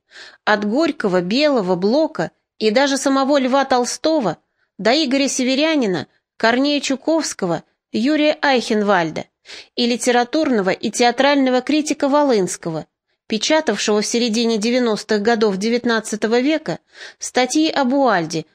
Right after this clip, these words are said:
в тогдашнем петербургском толстом журнале «Северный вестник». А Валерий Брюсов, один из переводчиков баллады Редингской тюрьмы, написал небольшое, но прочувствованное эссе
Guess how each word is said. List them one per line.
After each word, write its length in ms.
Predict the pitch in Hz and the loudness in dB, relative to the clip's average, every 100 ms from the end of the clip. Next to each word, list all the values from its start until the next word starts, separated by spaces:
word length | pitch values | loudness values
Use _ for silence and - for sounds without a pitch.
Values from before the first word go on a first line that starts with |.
| _ | _
в 100 | - | -4
тогдашнем 600 | 220 214 226 311 254 220 | 0 0 2 2 2 0
петербургском 760 | 208 226 233 233 294 285 - 269 | 0 0 0 2 0 -2 -2 -2
толстом 440 | 269 277 - 240 | 0 -2 -2 -2
журнале 520 | 226 240 226 277 302 285 | 0 0 2 2 0 0
«Северный 560 | - 262 254 254 269 | 0 0 0 0 0
вестник». 600 | 247 208 151 - - _ _ _ _ _ _ _ _ _ - - - - - | 2 0 -2 -6 -12 _ _ _ _ _ _ _ _ _ -20 -20 -20 -6 0
А 80 | 233 | 2
Валерий 380 | 254 269 269 | 2 2 0
Брюсов, 580 | 262 285 339 294 180 - _ _ - | 0 0 0 -2 -4 -6 _ _ -2
один 300 | 226 208 226 | 0 2 0
из 120 | 226 | -2
переводчиков 800 | - 262 262 233 196 214 220 202 | -2 0 2 2 0 -2 -2 0
баллады 440 | 214 233 226 196 | 2 2 2 2
Редингской 600 | 214 226 196 202 - 220 | 2 2 0 -2 -2 -4
тюрьмы, 480 | 208 233 247 285 320 - _ _ | 0 0 0 0 -2 -8 _ _
написал 480 | 226 240 277 - 330 | -4 -2 -2 0 2
небольшое, 640 | 294 254 269 269 - 330 302 | 2 2 0 0 -2 0 0
но 120 | 269 | 0
прочувствованное 920 | - 254 254 330 320 - 294 285 285 | 0 -2 -2 -4 -4 -2 0 2 0
эссе 540 | - 294 - - 143 | 0 -2 -2 0 0